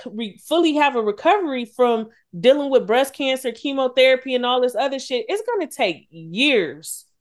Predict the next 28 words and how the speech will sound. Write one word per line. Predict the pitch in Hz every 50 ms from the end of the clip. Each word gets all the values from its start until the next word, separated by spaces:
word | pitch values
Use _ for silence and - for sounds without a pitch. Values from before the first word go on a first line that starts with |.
| _ _ _
for | - 233 220
Kimmy | 226 - 302 269 254 240 220 -
to | - 208
get | 185 214 226 220
back | 226 214 202 208 -
to | 202 -
feeling | - _ - 240 233 226 214
like | 214 202 196 196 -
herself. | - 202 180 170 - - 185 139 - - - _ _ _ _ _ _ -
The | - 208
fact | - - 370 494 494 494
that | 415 339 -
she | - 311 269 226
looks | 208 214 262 285 - -
as | 254 240 214
amazing | 202 170 175 175 185 214 240 254 262 240 240 226
as | 190 214 220 233
she | 226 - 254 233 208 180
does | 175 202 220 233 240 240 233 226
while | 208 202 208 220 208
they're | 208 214 202
filming, | 196 _ - 214 233 262 269 277 277 269 269 269 269 262 _ _ _ _ _ -
that | 294 339 349 -
says | 392 349 277
a | 247 196 185
whole | 185 - - 226 240 247 240 247
fucking | 240 - 247 233 233 233 220 202
lot | 208 208 214 208 180 -